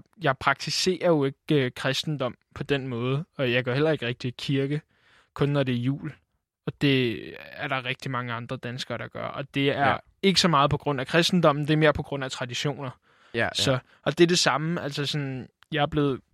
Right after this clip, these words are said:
Speaker 1: konfirmeret, fordi det er lidt bare noget, man gør i min
Speaker 2: Ja.
Speaker 1: familie.
Speaker 2: Ja.
Speaker 1: Det var egentlig ikke fordi,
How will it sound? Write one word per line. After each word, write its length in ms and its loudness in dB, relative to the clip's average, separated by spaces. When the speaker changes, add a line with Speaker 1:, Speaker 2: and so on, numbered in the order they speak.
Speaker 1:
konfirmeret, 800 0
fordi 320 -4
det 60 0
er 40 0
lidt 200 -2
bare 260 0
noget, 200 -2
man 220 -2
gør 360 4
i 60 0
min 120 4
Speaker 2:
Ja. 140 4
Speaker 1:
familie. 340 2
Speaker 2:
Ja. 120 -6
Speaker 1:
Det 80 6
var 60 6
egentlig 240 6
ikke 100 -2
fordi, 380 0